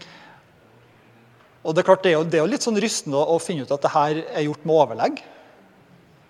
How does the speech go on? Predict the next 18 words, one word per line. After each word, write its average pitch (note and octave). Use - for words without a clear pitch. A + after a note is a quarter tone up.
At E3
industrien D3+
lager C#3
telefon D3+
for D3+
at -
vi C3+
skal C#3+
bli C3
mest B3
mulig G3
avhengig D3+
av D3
den, C#3
og D3+
apper -
ikke D3+
minst. -